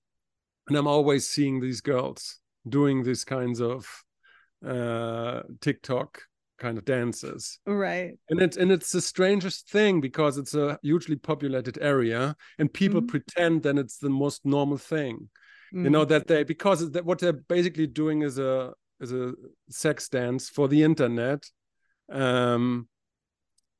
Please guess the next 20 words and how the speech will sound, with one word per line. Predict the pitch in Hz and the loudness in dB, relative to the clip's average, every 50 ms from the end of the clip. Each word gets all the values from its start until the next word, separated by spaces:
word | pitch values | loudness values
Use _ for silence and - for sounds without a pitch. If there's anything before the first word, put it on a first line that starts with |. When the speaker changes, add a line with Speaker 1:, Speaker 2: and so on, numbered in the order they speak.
| _ _ _ _ _ _ _ _ _ _ _ _ _ _ _ - | _ _ _ _ _ _ _ _ _ _ _ _ _ _ _ 0
Speaker 1:
knowingly | 143 151 170 190 202 190 170 151 143 135 131 131 131 139 156 170 165 - _ _ _ _ _ - | 4 4 6 6 6 6 6 4 4 2 2 2 2 0 0 -2 -6 -8 _ _ _ _ _ -2
that, | 160 160 165 170 165 _ _ _ _ _ - | 0 2 2 2 0 _ _ _ _ _ -2
you | 165 160 143 | -2 0 0
know, | 131 123 123 127 131 135 | 0 -2 -2 -4 -4 -4
they're | 135 151 151 143 147 | -2 0 0 0 0
enticing | 151 147 135 - 165 165 160 175 175 175 - 165 156 151 151 151 151 147 - _ | -2 -4 -6 -4 -2 -2 0 0 -2 -2 -4 -4 -2 0 0 -2 -4 -6 -10 _
the | - 139 135 139 151 | -10 -4 -2 0 2
interest | 160 165 - - 160 151 131 - - | 2 0 0 0 0 0 -2 -2 -4
of | 147 139 127 104 110 | -2 -2 -2 -2 -2
men, | 127 135 151 160 151 135 127 127 135 151 170 170 _ _ _ _ _ _ - | 0 2 4 4 4 4 2 0 -2 -4 -6 -8 _ _ _ _ _ _ -4
that | 151 143 | -2 2
they | - 156 160 | 2 2 2
ne-, | 156 147 151 165 165 156 - - | 4 4 2 2 2 0 -6 -6
that | 139 151 143 127 - _ _ _ _ _ _ _ _ - | -2 -2 -2 -2 -4 _ _ _ _ _ _ _ _ -2
those | 127 156 165 175 151 147 | 2 4 4 4 4 2
men | 160 151 147 147 | 0 0 0 0
can | - 143 143 | -2 -2 -4
never | 143 127 127 131 | -2 -2 0 2
reach | 135 151 185 202 - - - - | 2 2 2 0 -4 -8 -10 -8
them, | 123 113 113 123 147 156 | -6 -4 -2 -2 -4 -4